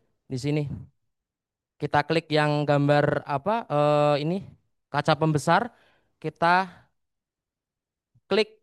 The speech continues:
kiri. Nah, kemudian bisa di zooming. Ini kita scroll, eh, kita klik, kemudian kita tarik ke bawah, tarik ke atas.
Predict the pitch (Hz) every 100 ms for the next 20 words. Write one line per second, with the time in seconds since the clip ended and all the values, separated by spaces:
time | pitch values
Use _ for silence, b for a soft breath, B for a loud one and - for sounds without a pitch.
0 | _ - 180 165 170 214 - _ _ 127
1 | 123 135 143 165 175 143 165 156 175 175
2 | _ _ _ _ 131 135 151 127 113 _
3 | _ _ 143 165 185 165 160 156 - -
4 | 151 151 147 143 139 139 139 139 139 139
5 | - _ _ 135 143 135 - 185 220 220
6 | 156 151 156 165 156 147 147 147 143 143
7 | 139 - 139 135 135 151 170 185 185 -
8 | _ _ 139 139 - 135 139 - 160 165
9 | 180 -